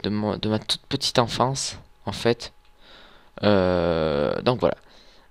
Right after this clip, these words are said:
Euh, merci et encore G G. Bah, merci à toi et merci, voilà. Euh, question de Val dix-sept, le sportif. Euh, F A Q,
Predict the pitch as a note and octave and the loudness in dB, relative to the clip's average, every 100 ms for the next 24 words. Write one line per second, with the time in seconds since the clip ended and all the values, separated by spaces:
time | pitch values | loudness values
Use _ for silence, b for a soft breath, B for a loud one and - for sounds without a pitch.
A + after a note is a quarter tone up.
0 | - F#2+ G2+ G#2 A#2+ C3 - - C#3 - | -6 0 2 2 0 0 0 0 -2 -2
1 | A#2 - A2 G#2+ C3+ C3+ A#2 - B2+ A2 | -2 0 -2 0 2 2 2 2 4 2
2 | F#2 - - - _ _ _ b b b | 0 -4 -14 -20 _ _ _ b b b
3 | b b - G2+ F2+ - F#2+ C3+ - A2+ | b b 2 4 4 2 -2 -4 0 0
4 | - G2 F2+ G2 - _ _ - B2 - | 2 2 4 2 -2 _ _ -8 -6 -6
5 | - - - - - - - - - - | -8 -8 -8 -10 -8 -6 -4 -6 -10 -6
6 | B B B B B B B _ _ _ | B B B B B B B _ _ _
7 | _ - _ - _ - - - B B | _ -20 _ -20 _ -20 -20 -20 B B
8 | B B - - D#3+ E3+ - F#3 D#3+ C3+ | B B -2 0 2 4 4 6 6 6
9 | D3+ C3+ C3+ - B2+ - A2 - - A2+ | 4 2 -2 0 -2 -2 -2 -2 0 0
10 | - - C3 C3 B2+ - - - b b | 0 -4 0 2 0 -2 -10 -14 b b
11 | b b b - - - C#3+ - B2+ - | b b b -4 -2 2 2 2 -2 -4
12 | - | -12